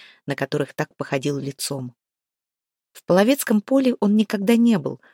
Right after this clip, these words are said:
а в соплеменниках матери привык видеть врагов, с которыми уже не раз приходилось воевать.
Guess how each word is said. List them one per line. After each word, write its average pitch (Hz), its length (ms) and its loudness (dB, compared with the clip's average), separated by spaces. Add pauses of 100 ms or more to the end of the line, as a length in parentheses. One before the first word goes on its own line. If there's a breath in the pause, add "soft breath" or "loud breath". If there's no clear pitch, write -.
(240 soft breath)
а - 80 -8
в - 40 -6
соплеменниках 165 800 -2
матери 185 540 -4
привык 170 400 -2
видеть 170 400 -4
врагов, 170 520 2
с - 140 -14
которыми 139 460 -4
уже 135 180 -2
не 143 140 -2
раз 180 180 0
приходилось 139 600 -4
воевать. 139 500 -6